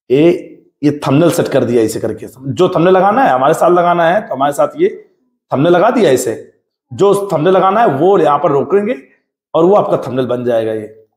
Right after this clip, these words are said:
ये click कर दिया, Thumbnail बन गया, हो गया। Hashtag डालना है तो hashtag डाल सकते हो, हैशटैग शॉर्ट्स, Shorts आ गया। हैशटैग टेक चैंपियन सपोर्ट,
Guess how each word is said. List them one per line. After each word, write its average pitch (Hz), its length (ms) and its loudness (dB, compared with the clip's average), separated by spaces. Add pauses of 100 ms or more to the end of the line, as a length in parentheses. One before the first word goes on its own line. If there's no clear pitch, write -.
(200)
ये 113 160 -2
click 110 260 -8
कर 110 80 -10
दिया, 110 280 -6
Thumbnail 147 160 2
बन 175 200 2
गया, 214 140 2 (720)
हो 170 100 2
गया। 196 160 2 (320)
Hashtag 202 540 0
डालना 214 260 2
है 226 180 -2
तो 233 80 -2
hashtag 151 460 -2
डाल 156 180 0
सकते 151 300 -6
हो, - 240 -8 (260)
हैशटैग 151 800 0 (600)
शॉर्ट्स, 135 640 -2 (1800)
Shorts 110 360 -2
आ 110 100 4
गया। 104 420 -6 (760)
हैशटैग 151 560 0 (1000)
टेक 135 240 0
चैंपियन 135 380 0
सपोर्ट, 117 440 -2